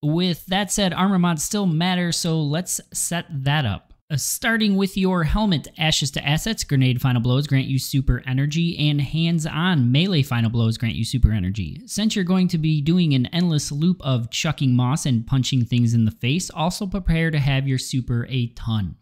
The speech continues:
Your arms will be Firepower, killing an enemy with a grenade drops an orb of power,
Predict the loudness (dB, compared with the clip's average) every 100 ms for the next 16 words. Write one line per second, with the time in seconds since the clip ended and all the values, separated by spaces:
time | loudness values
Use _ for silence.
0 | _ -4 0 2 2 2 0 2 4 4
1 | 4 4 2 0 0 0 2 2 2 0
2 | 2 2 4 4 4 4 2 2 0 0
3 | 2 2 0 0 -2 -2 0 -2 -2 -2
4 | -2 -2